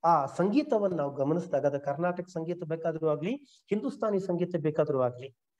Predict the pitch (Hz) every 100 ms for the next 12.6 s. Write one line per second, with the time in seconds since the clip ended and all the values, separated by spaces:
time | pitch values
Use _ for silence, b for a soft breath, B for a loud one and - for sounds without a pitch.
0 | B B - 240 254 226 - - 285 302
1 | 294 269 - 247 254 277 - 233 240 240
2 | 233 226 226 220 226 208 262 269 240 226
3 | 226 208 208 208 170 147 202 294 _ _
4 | _ _ 240 254 262 247 180 233 226 294
5 | 294 147 226 254 226 185 196 - 320 311
6 | 247 202 185 190 165 165 156 202 - -
7 | _ - 320 330 294 - 370 302 - 320
8 | 370 330 - 277 285 - 226 240 240 -
9 | - 262 196 175 165 147 160 143 143 -
10 | 151 156 139 - _ - 151 143 135 139
11 | 180 220 220 190 135 143 170 151 - -
12 | 135 123 - - -